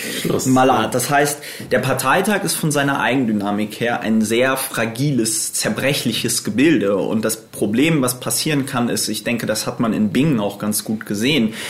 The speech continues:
Speaker 2: wenn da in den ersten paar Minuten Unruhe reinkommt, dann zerkloppt das einem den gesamten Parteitag.
Speaker 1: Mhm.
Speaker 2: Aber wir haben ja vorher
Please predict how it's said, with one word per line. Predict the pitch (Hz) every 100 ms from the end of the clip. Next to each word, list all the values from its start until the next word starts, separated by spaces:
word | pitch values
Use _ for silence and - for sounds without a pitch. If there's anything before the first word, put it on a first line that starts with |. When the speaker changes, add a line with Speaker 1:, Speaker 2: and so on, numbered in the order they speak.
| - -
Speaker 2:
wenn | 127
da | 135
in | 139 139
den | 135
ersten | 135 170 - 151
paar | - 151 147 143 - -
Minuten | - 131 139 165 160 110
Unruhe | 143 180 117 107 101
reinkommt, | 101 101 104 - 123 143
dann | 120
zerkloppt | - 123 - 143 - 170
das | 170 -
einem | 123 127 139
den | 135 135
gesamten | 131 101 117 120 123
Parteitag. | - 104 98 101 - - -
Speaker 1:
Mhm. |
Speaker 2:
Aber | 120 135 165
wir | 127 127
haben | 127
ja | 123
vorher | 120 127 127 123 120